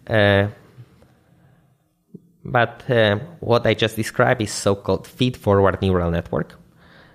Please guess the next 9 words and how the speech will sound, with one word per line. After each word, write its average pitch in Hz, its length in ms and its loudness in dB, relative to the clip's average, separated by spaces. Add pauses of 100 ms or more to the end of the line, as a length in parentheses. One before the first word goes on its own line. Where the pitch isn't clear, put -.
(140)
So 92 540 0 (320)
it 92 220 -4
essentially 87 640 -6
takes 87 320 -8
input, 104 420 -4
multiplies 87 640 -6
it 85 140 -10
by 90 120 -2
matrix, 95 640 -4